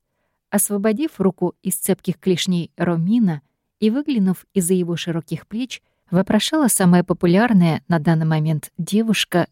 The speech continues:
в этой комнате. Её взгляд был устремлён на самого жилистого и взрослого парня, татуированные руки которого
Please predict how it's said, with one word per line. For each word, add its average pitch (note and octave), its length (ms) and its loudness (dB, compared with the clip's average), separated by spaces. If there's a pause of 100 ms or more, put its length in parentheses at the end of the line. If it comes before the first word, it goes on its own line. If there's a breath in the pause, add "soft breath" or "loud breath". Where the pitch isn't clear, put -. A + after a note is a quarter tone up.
в E3+ 100 0
этой G3+ 200 0
комнате. D3 580 -2 (840)
Её G#3 320 2
взгляд D#4 360 -4
был F#3 280 2
устремлён A3 640 0 (140)
на G3 120 2
самого B3 560 -2
жилистого F#3 760 -4 (100)
и - 80 -2
взрослого B3 540 0
парня, D#3 440 -4 (360)
татуированные E3+ 760 0
руки E3 260 -6
которого E3 680 -2